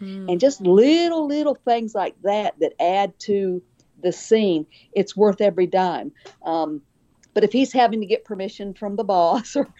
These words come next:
Speaker 2: or, or he just doesn't want to spend that kind of money, um, you know, we can always do 'em very plain Jane. And that's how most, most taxidermists do do it, or, or that's how they prefer to do it. But we love our habitats here. And y-, yes, they do cost a little, they do cost,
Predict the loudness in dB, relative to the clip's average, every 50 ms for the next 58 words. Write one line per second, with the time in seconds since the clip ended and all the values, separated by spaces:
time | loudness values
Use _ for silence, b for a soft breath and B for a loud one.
0 | B B B B -10 -10 -10 -10 -12 _ _ _ _ _ 2 2 2 2 0 -6
1 | -6 -6 -8 -8 -8 -8 -8 -6 -6 -6 -6 -6 -8 -10 -10 -12 -14 -12 -12 -10
2 | -8 -8 -10 -12 _ -8 -6 -6 -6 -8 _ -4 -2 -2 -2 -2 -4 -6 -8 -12
3 | b b b b b _ -4 -2 0 0 -2 -4 -6 -12 _ _ 0 2 2 2
4 | 2 2 2 2 4 4 4 4 4 2 0 0 -4 -4 -4 -2 0 0 0 0
5 | -2 _ -6 -6 -4 -4 -4 -2 -2 -2 -2 0 -2 -2 -2 -2 -2 -2 -4 -2
6 | -2 -2 0 2 2 2 2 2 0 -6 -18 _ -20 _ -6 -2 0 0 0 -2
7 | -6 -2 -2 -2 -2 _ -14 -4 -2 -2 -2 -2 -4 -8 -4 2 2 2 4 4
8 | 4 4 4 4 4 4 4 4 4 4 4 6 6 6 4 2 0 -2 -4 -2
9 | -2 -4 -6 -8 -20 -8 _ -4 -2 -2 -2 -2 0 0 -2 -2 -4 _ b b
10 | b b b b b _ _ 0 0 0 -2 _ _ _ _ -6 -6 -4 2 4
11 | 4 4 6 4 4 4 4 4 2 0 -6 -6 -6 -8 -8 -8 -8 -8 -10 _
12 | -10 -10 -10 -10 _ -14 -8 -4 -4 -4 -4 -6 -8 _ -2 0 0 0 -2 _
13 | B B B B B -4 -4 -4 -4 -6 -4 4 6 6 6 4 2 2 2 2
14 | 4 4 0 2 2 0 0 0 0 -6 -6 -4 -4 -4 -4 -2 -4 -2 -2 -2
15 | -6 -6 _ -4 -2 -2 -2 -2 -6 -16